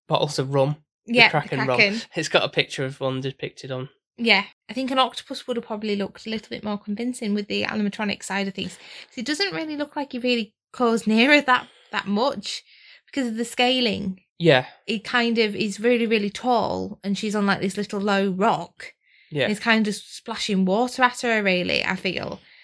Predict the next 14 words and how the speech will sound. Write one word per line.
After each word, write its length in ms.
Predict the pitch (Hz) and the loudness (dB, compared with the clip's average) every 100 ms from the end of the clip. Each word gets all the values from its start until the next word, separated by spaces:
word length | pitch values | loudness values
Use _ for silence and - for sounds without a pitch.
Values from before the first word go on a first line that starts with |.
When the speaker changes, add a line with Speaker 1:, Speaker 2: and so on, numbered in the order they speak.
| - _ | -20 _
Speaker 2:
It's 140 | 196 | -6
not, 140 | 226 - | 0 2
like, 160 | 214 | 2
kind 280 | 196 220 202 | 4 2 4
of 60 | 196 | 4
making 300 | 202 196 202 | 2 2 2
much 220 | 202 190 | 2 0
impact 440 | 208 196 190 - - | 0 2 0 -2 -8
of 120 | 185 | -8
trying 220 | 214 196 | -2 -2
to 60 | - | 0
even 380 | 196 196 180 185 _ | 0 0 -2 -6 _
grab 220 | 180 180 | -6 -4
her. 140 | 240 | -4